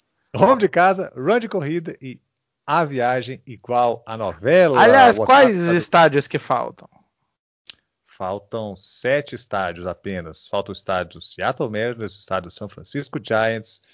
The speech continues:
Speaker 1: o estádio Colorado Rockies, o estádio do Arizona Diamondbacks, o estádio do Houston Astros e o estádio do,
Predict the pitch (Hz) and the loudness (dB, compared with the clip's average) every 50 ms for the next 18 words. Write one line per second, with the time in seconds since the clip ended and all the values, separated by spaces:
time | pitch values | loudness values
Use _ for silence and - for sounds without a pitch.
0 | - - - _ _ _ - 95 - - 107 107 104 87 101 - - 113 101 87 | -20 -20 -20 _ _ _ -16 -16 -6 -2 -2 0 0 -2 -6 -6 -6 -4 -4 -2
1 | 85 98 120 139 139 120 104 104 110 117 113 117 - 120 - - - - _ _ | 0 2 2 2 0 0 0 2 2 2 2 -2 -8 -14 -14 -14 -16 -18 _ _
2 | _ _ - _ _ 92 - - - 113 110 104 101 90 98 92 90 85 85 82 | _ _ -20 _ _ -18 -18 -6 -2 -2 0 0 -2 -4 -4 -6 -6 -6 -10 -10
3 | 87 127 139 139 113 107 139 160 170 160 156 135 110 113 113 117 113 - - - | -8 -6 -6 -6 -4 -2 0 0 0 -2 -6 -10 -6 -6 -6 -6 -6 -10 -18 -20
4 | _ _ 101 - - _ - 120 120 120 117 120 110 104 - _ _ _ _ _ | _ _ _ -20 -20 _ -6 -4 -4 -4 -6 -8 -12 -16 -18 _ _ _ _ _
5 | _ _ _ _ _ _ _ _ _ _ _ _ _ - 127 127 127 127 123 123 | _ _ _ _ _ _ _ _ _ _ _ _ _ -2 0 2 2 2 2 0
6 | 117 113 110 107 101 98 92 82 120 156 151 - 160 123 - _ _ _ _ _ | 0 0 -2 -2 -2 -4 -2 -2 -2 -4 -2 -2 -4 -6 -6 _ _ _ _ _
7 | _ _ _ _ _ 123 143 170 175 - - 185 180 175 165 160 - _ _ _ | _ _ _ _ _ 0 0 0 0 0 0 0 0 0 0 -6 -14 _ _ _
8 | - 156 151 135 - - - - 117 110 117 120 120 120 135 131 - - _ _ | -6 -4 -4 -4 -4 -6 -2 0 2 2 2 0 -2 -6 -10 -12 -12 -14 _ _
9 | _ 104 107 98 92 113 113 123 127 123 117 | _ -20 -20 -12 -8 -6 -4 -4 -4 -6 -8